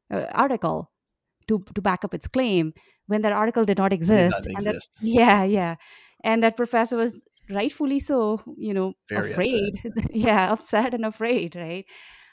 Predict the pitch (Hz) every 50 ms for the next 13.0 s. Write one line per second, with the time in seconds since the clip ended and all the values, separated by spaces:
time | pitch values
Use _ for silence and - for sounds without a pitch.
0 | _ _ _ - 214 208 208 208 208 208 208 - - _ _ _ _ _ _ _
1 | _ _ _ _ _ _ _ _ _ _ _ - 202 - 269 269 285 330 - 254
2 | 220 202 - 233 214 208 185 175 185 196 190 170 160 165 165 - - _ - 185
3 | 180 185 180 180 - 226 - 302 330 392 415 392 381 - 302 294 285 - - -
4 | 226 208 208 214 - - - - _ _ _ _ _ - 180 175 180 - - 180
5 | 175 170 170 180 - - 190 185 - 170 160 156 165 208 277 - - - - -
6 | - - - 277 302 247 320 359 - - 523 539 523 466 427 370 320 277 233 -
7 | - 185 - 233 220 220 240 269 302 320 311 269 - - - - - - _ _
8 | - 190 185 180 175 175 180 - - _ _ _ - - - - - - - -
9 | _ _ _ _ _ _ _ _ _ _ _ 190 180 254 - 156 - - - 294
10 | - - 330 - 403 403 359 392 403 427 453 427 392 370 - - - - 190 175
11 | 175 - - 240 254 247 262 269 269 277 277 285 277 - 262 262 240 - 285 294
12 | 294 - 349 285 - 214 202 202 220 220 214 202 190 196 190 170 185 175 165